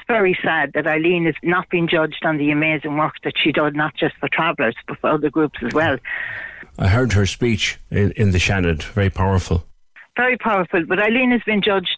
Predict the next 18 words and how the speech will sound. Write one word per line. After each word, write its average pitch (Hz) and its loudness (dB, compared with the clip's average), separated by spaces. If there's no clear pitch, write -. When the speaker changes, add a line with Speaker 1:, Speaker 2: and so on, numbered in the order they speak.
Speaker 1:
as 175 0
being 180 0
a - 0
member 180 2
of 160 -2
the 160 -6
travelling 156 -4
community, 165 0
and 180 0
that 240 0
can 226 2
be 214 2
very 196 2
damaging 170 0
for 170 0
our 151 2
young 160 2
people. 139 0